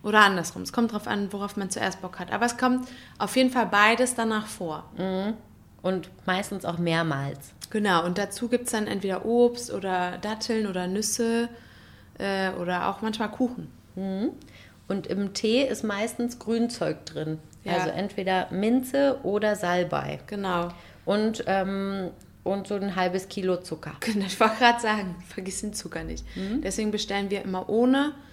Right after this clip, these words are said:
Speaker 1: weil's einfach, äh, gesünder
Speaker 2: Genau.
Speaker 1: ist.
Speaker 2: Wir bestellen dann immer Chai bedun Zucker.
Speaker 1: Oder Ahwe Sada.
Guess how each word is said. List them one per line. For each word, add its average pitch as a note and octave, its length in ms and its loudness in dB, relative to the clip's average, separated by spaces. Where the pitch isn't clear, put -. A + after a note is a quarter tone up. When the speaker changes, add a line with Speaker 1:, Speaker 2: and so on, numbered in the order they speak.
Speaker 1:
weil's F#3 280 2
einfach, F#3+ 600 -8
äh, F#3+ 540 -6
gesünder A#3 500 4
Speaker 2:
Genau. F3 120 0
Speaker 1:
ist. - 160 -6
Speaker 2:
Wir F#3 120 2
bestellen G3 380 0
dann F#3+ 140 0
immer F#3+ 180 0
Chai G3 360 -2
bedun A3+ 440 2
Zucker. D#3+ 440 -2
Speaker 1:
Oder A3+ 500 4
Ahwe C4+ 600 8
Sada. E3+ 600 6